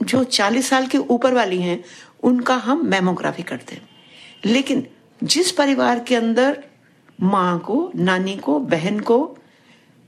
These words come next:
मौसेरी मौसी को, मौसेरी बहन को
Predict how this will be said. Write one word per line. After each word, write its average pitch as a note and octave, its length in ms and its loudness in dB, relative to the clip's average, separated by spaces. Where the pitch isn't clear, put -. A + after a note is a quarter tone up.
मौसेरी A#3+ 680 0
मौसी A#3 360 2
को, C4+ 220 2
मौसेरी A#3+ 440 2
बहन F#3 340 -2
को F#3+ 140 0